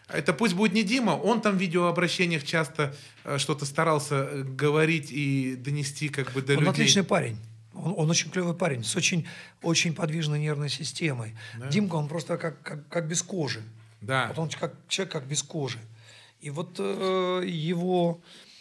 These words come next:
Speaker 2: какое-то внутреннее неудовлетворение, видимо, а, тем, что он говорит: «Я же, я реально круто могу, но почему вы вот?» И, и он там немножко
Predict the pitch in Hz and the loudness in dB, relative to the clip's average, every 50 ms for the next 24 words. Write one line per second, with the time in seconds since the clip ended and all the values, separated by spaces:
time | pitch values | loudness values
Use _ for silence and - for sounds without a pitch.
0 | - _ _ _ _ _ - - 165 139 - 175 165 165 - 143 165 185 185 - | -20 _ _ _ _ _ -12 -10 -6 -2 0 0 0 0 0 0 2 2 2 2
1 | 160 147 147 147 143 139 143 147 151 151 143 143 151 143 139 143 160 165 170 185 | 0 0 0 2 2 2 2 2 0 0 0 -2 -4 -4 -2 0 0 2 2 2
2 | 185 170 156 143 131 123 151 151 139 135 123 117 110 - - - - - - - | 2 2 4 2 4 4 4 4 4 4 4 2 0 -2 -8 -14 -18 -20 -20 -20
3 | - - - - - - - - 123 127 127 123 120 117 156 214 - - - _ | -20 -20 -20 -20 -18 -10 -4 -2 0 0 2 2 0 0 -4 -6 -12 -16 -20 _
4 | - - - _ - - 175 170 - - - 165 156 - - - _ _ _ _ | -20 -20 -20 _ -4 -2 0 0 0 0 0 0 0 0 -4 -14 _ _ _ _
5 | _ _ _ - - 147 131 135 123 - - 123 135 143 139 - 135 147 - - | _ _ _ -10 -6 -6 -4 -4 -6 -6 -6 -4 -2 0 0 0 -2 -4 -4 -8
6 | - - _ _ _ _ _ _ _ - - 147 123 120 123 131 135 139 127 123 | -16 -20 _ _ _ _ _ _ _ -6 -4 -2 -2 -2 0 0 0 0 0 -2
7 | 120 - - - - - _ _ _ _ _ _ _ - - 151 143 147 160 156 | -6 -8 -12 -16 -20 -20 _ _ _ _ _ _ _ -6 -2 0 0 2 0 -2
8 | 151 - - 139 139 135 135 143 131 123 123 - - 143 - - - - 170 175 | -4 -6 -6 -4 -4 -2 -2 -2 -4 -4 -4 -6 -4 0 0 0 2 2 2 0
9 | 180 180 160 131 123 139 160 170 165 143 135 131 127 - - - - - - - | 0 0 0 -2 0 0 0 2 0 0 0 -2 -6 -8 -14 -18 -18 -18 -18 -18
10 | - - 175 180 180 180 180 180 185 180 160 175 160 165 175 170 156 160 143 - | -12 -8 -8 -8 -6 -6 -4 -4 -4 -4 -4 -6 -6 -6 -4 -4 -4 -4 -4 -6
11 | 156 | -10